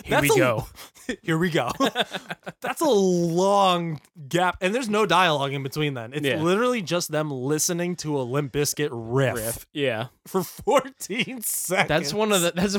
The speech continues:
Speaker 1: one of the most egregiously Toolish moments I've ever seen in a movie. It's so bad.
Speaker 2: I love it.
Speaker 1: You, you, you, you don't hear, I, I thought about it too after the fact, and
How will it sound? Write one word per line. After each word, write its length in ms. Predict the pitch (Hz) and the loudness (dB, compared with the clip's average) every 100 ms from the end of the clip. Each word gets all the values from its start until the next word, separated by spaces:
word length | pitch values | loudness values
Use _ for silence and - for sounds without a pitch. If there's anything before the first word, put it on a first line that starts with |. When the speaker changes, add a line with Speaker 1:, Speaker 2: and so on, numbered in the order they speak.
| 180 | 0
Speaker 1:
one 100 | 220 | 2
of 60 | 208 | 2
the 80 | |
most 300 | 185 175 - 180 | 2 0 -2 -8
egregiously 1200 | 156 131 135 135 139 151 147 143 139 123 123 120 _ _ _ _ _ - | -6 -2 0 2 2 2 0 0 0 0 -2 -6 _ _ _ _ _ -8
Toolish 640 | - - 151 156 151 - | -4 2 4 6 4 2
moments 420 | 147 135 143 147 131 | 2 2 4 2 4
I've 100 | 131 | 4
ever 200 | 131 135 | 4 4
seen 220 | 143 131 | 4 4
in 80 | 123 | 2
a 40 | |
movie. 440 | 120 120 117 135 151 - | 0 0 0 0 -2 -4
It's 160 | 160 - | -4 -4
so 420 | - - 156 147 | -4 0 0 2
bad. 480 | 139 123 117 139 139 - 262 - | 2 2 0 -4 -6 -8 -12 -6
Speaker 2:
I 140 | 277 302 | 0 2
love 320 | 311 302 294 | 4 2 2
it. 260 | 285 277 277 339 | 2 0 0 -4
Speaker 1:
You, 140 | 190 220 | -4 0
you, 180 | 196 - 339 381 | 2 0 0 -2
you, 240 | 294 381 - | 0 -6 -4
you 140 | 185 | -2
don't 120 | 247 | 0
hear, 140 | 220 214 | 0 0
I, 240 | 190 269 - | 0 -2 -2
I 120 | 185 220 | -2 -2
thought 260 | 165 170 | 0 0
about 180 | 214 220 | 2 2
it 120 | 190 | 2
too 260 | - 127 143 | 0 2 2
after 380 | 135 131 - 170 | 2 0 -2 -4
the 80 | 165 | -2
fact, 380 | 170 180 - - | -2 -4 -6 -10
and 240 | 151 139 | -6 -6